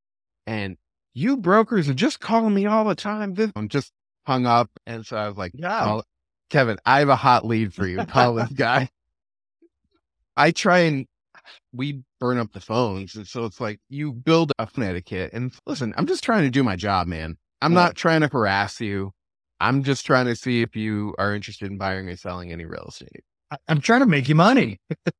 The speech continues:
Speaker 1: Yeah, exactly.
Speaker 2: That's what I think's cool about our business, though, is really guys that are afraid to pick up the phone. I tell 'em, like, "Look,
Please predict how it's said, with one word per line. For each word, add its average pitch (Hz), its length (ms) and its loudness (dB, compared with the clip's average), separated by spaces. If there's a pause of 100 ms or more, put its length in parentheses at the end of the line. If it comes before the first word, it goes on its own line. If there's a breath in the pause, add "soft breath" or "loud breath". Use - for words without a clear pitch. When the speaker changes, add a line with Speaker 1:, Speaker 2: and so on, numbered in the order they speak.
(260)
Speaker 1:
Yeah, 247 220 6 (280)
exactly. 226 560 2 (540)
Speaker 2:
That's 214 260 2
what 254 140 0
I 185 40 4
think's 160 240 4
cool 147 140 0
about 127 200 0
our 120 60 0
business, 170 320 2
though, 107 120 -4
is 107 120 -6
really 147 360 4 (280)
guys 143 280 2
that 135 100 2
are 117 60 0
afraid 123 280 -6
to 123 60 -6
pick 127 160 0
up 120 120 0
the 110 100 -12
phone. 117 500 0
I 104 60 -8
tell 160 220 -4
'em, 139 100 0
like, 107 200 -4
"Look, 180 300 -2